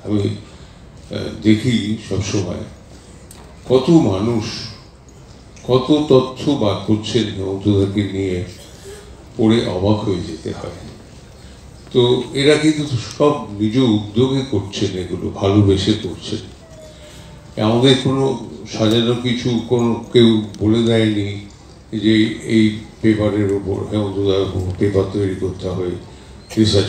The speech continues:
করতে হবে। মানে স্বতঃপ্রণোদিতভাবে এরা কাজ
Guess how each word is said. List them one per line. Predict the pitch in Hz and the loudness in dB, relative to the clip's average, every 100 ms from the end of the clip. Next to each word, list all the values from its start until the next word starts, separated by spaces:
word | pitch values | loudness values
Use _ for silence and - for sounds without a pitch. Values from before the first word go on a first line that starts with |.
| - | -2
করতে | 92 - 90 | -6 -2 -4
হবে। | 90 90 - - - - - - - - - - - | -2 -6 -8 -18 -20 -20 -20 -20 -20 -20 -20 -20 -4
মানে | 123 131 135 131 - - - - - | 2 6 6 2 -4 -12 -20 -10 2
স্বতঃপ্রণোদিতভাবে | 131 - 165 165 - - - _ 147 156 175 185 165 127 113 117 | 2 6 2 2 -10 -20 -20 _ -2 2 4 4 6 8 6 4
এরা | 104 104 | 0 -2
কাজ | 101 87 | -6 -8